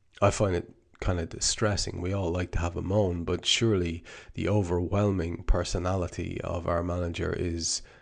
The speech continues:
towards the positive. The overwhelming majority of our squad seem to be of that ilk,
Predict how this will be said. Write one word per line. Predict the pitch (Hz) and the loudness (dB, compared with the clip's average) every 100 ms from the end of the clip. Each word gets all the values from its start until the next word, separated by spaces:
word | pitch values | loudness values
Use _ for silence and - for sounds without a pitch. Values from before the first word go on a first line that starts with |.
| _ | _
towards | - 98 92 85 - | -6 -2 0 -2 -4
the | - | -2
positive. | - 90 - 90 85 90 | 0 0 -2 -2 -6 -2
The | 90 | 0
overwhelming | 90 90 85 90 90 85 - | 2 0 0 0 0 -2 -4
majority | - 90 85 95 92 92 87 85 | -4 -4 -2 2 4 2 0 -2
of | 85 | 0
our | 85 85 | -2 -2
squad | - - 113 104 85 82 | -2 -2 2 2 2 0
seem | - 92 | 0 0
to | - | -4
be | 85 87 85 | -4 -4 -2
of | 87 82 | -4 0
that | 85 87 | 0 0
ilk, | - 98 82 - | -2 -2 -4 -2